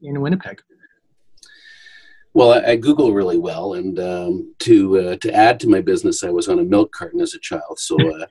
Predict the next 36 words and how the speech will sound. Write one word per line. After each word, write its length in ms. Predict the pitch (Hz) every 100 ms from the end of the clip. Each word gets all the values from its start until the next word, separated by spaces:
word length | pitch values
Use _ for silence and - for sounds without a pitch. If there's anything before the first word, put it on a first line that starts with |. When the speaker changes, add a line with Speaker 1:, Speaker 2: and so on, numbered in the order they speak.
| _ _
Speaker 1:
<laughs> 240 | - _ -
Speaker 2:
so, 160 | -
so, 200 | - 127
th-, 120 | 113 -
so 120 | 135
they, 160 | 151 -
so 160 | - 135
they 100 | 151
can 180 | - 117
find 380 | 127 127 127
me 140 | 104 87
for 100 | -
sure. 540 | 98 - 90 87 90 87
Uh, 20 |
Mark 300 | 92 107 -
Thiessen, 380 | - - - 190
Mark, 220 | - - _
Mark 220 | - - -
at 60 |
mark 180 | - - -
thiessen 300 | - - 98
dot 200 | 92 -
C 260 | - - -
A, 280 | 190 185 175
and, 200 | - -
uh, 240 | 170 165 - _ - - - _ _ _
and, 320 | 95 92 87
uh, 220 | 90 90 82
I 100 | -
come 260 | - - 101
up. 160 | 104 -
Uh, 320 | - 87 85 -
I'm 140 | -
happy 320 | 131 147 151
to 60 | 113
answer 920 | 104 110 - 101 98 92 92 92